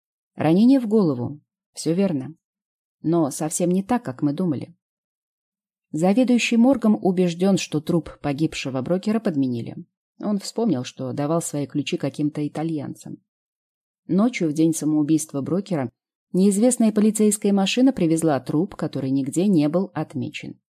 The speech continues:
Бантинг, тот самый заведующий, убеждён, что труп подменили. Он сам завязывает бирки своим фирменным узлом и видел, что там бирки завязаны иначе.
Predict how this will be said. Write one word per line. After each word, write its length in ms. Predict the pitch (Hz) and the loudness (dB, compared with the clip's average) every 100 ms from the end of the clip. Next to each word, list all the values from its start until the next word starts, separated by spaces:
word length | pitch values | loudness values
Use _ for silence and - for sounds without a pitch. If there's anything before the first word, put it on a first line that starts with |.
| _ _ _ _ _ - | _ _ _ _ _ -4
Бантинг, 720 | 156 165 143 - 202 - - _ _ _ | 0 2 0 -2 -4 -6 -20 _ _ _
тот 220 | 226 165 | -4 -2
самый 500 | - 151 143 131 117 | -4 0 2 0 -2
заведующий, 840 | 151 170 151 117 156 - 214 214 _ _ _ _ _ | -2 0 0 0 -4 -2 -4 -4 _ _ _ _ _
убеждён, 480 | 202 214 240 233 277 | 0 2 2 4 2
что 320 | - - 156 151 | 2 2 2 2
труп 380 | 170 214 - - | 0 -2 -4 -6
подменили. 640 | 180 160 151 127 - - _ _ _ _ _ _ _ _ _ _ _ _ | 0 2 2 0 -6 -12 _ _ _ _ _ _ _ _ _ _ _ _
Он 160 | - 180 | 0 0
сам 260 | - 151 131 | 2 0 2
завязывает 580 | 147 160 156 147 147 | 2 2 2 0 0
бирки 300 | 143 214 - | 0 -2 0
своим 340 | 147 - 147 151 | -4 0 2 0
фирменным 520 | - 165 160 160 180 | 0 0 2 2 2
узлом 400 | 196 170 143 127 | 0 0 0 0
и 240 | 180 208 | 0 0
видел, 280 | 160 160 135 | 0 0 -2
что 320 | 123 - 117 | -4 -10 -12
там 280 | - 131 180 | -8 -4 0
бирки 260 | 196 190 151 | -2 -2 -4
завязаны 600 | 131 131 127 175 190 139 | -4 -4 -6 -4 -4 -4
иначе. 440 | 110 107 - 160 | -6 -10 -16 -18